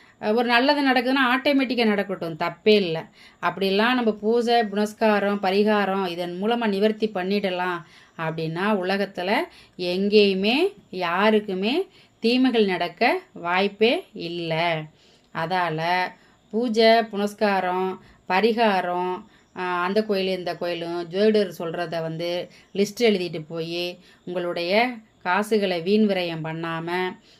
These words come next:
உங்களுக்கு இஷ்டமான கோயில்கள்ல போய் அர்ச்சனை பண்ணிக்கிட்டு, உங்களுக்கு நல்லா உங்களுக்கு வழிபட்டுக்கிட்டு, அப்பப்ப நீங்க ஜாதகத்தை பார்த்து,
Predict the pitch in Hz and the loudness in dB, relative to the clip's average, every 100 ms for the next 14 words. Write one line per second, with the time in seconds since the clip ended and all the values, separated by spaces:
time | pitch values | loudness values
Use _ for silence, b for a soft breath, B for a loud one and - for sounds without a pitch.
0 | b 180 180 175 165 170 160 220 214 214 | b -8 -6 -6 -6 -8 -2 2 2 2
1 | 214 214 214 185 185 175 160 156 156 170 | 2 0 0 -2 -4 -4 -4 -6 -6 -8
2 | 175 185 165 160 - 202 190 165 160 156 | -6 -4 -4 -6 -4 -4 -4 -8 -8 -10
3 | 156 175 180 - b b b 185 180 175 | -6 -4 -4 -10 b b b -8 -6 -6
4 | 170 180 208 220 196 175 170 190 196 170 | -4 0 4 4 2 -2 -2 -2 -4 -4
5 | 170 160 170 180 185 B B B 180 - | -6 -6 -6 -6 -8 B B B -6 -2
6 | 190 190 240 233 196 180 175 190 196 185 | -4 0 0 0 -2 0 0 0 -2 -4
7 | 160 160 160 - 175 185 | -6 -6 -6 -4 -2 -2